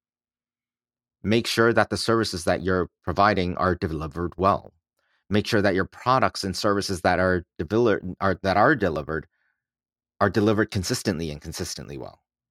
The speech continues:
Make sure that the experience is consistent throughout. Are you starting to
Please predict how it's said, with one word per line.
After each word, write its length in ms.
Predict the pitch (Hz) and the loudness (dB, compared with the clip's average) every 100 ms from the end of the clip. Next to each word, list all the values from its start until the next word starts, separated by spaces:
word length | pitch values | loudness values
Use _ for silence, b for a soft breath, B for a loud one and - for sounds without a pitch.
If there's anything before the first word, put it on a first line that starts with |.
| _ _ _ _ _ _ _ _ - | _ _ _ _ _ _ _ _ -6
Make 180 | 87 85 | -4 -2
sure 240 | - 95 | 2 4
that 200 | 95 95 _ _ _ _ _ - | 4 2 _ _ _ _ _ -6
the 80 | 85 | -4
experience 580 | 82 - 80 85 90 104 | -4 -6 -6 -4 -4 -4
is 240 | 90 - _ _ | -6 -6 _ _
consistent 680 | - 80 - 87 - - 98 | -12 -8 -4 -4 -4 -4 -4
throughout. 480 | - 104 117 120 - _ _ _ _ _ _ _ _ _ _ _ _ _ _ _ _ _ _ _ _ _ _ _ _ _ _ _ _ _ _ - | 0 2 2 2 -2 _ _ _ _ _ _ _ _ _ _ _ _ _ _ _ _ _ _ _ _ _ _ _ _ _ _ _ _ _ _ -6
Are 80 | 95 | -4
you 80 | 90 | -4
starting 340 | - 101 101 | -2 0 0
to 380 | 90 98 92 | 0 0 0